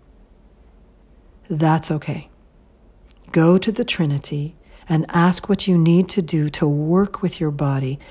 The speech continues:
and bring it into agreement for immortality, bringing it into agreement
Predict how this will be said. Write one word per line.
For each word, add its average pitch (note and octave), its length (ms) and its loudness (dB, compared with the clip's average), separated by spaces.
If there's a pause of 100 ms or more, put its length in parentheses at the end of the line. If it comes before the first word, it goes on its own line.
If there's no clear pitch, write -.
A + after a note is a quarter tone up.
(160)
and D#3 260 2
bring F3 280 4
it F#3+ 220 2
into G3 500 2
agreement F3 580 0
for C#3 340 -8
immortality, D#3 960 -2 (380)
bringing F3+ 400 4
it F3 180 0
into G#3+ 460 2
agreement G3+ 600 0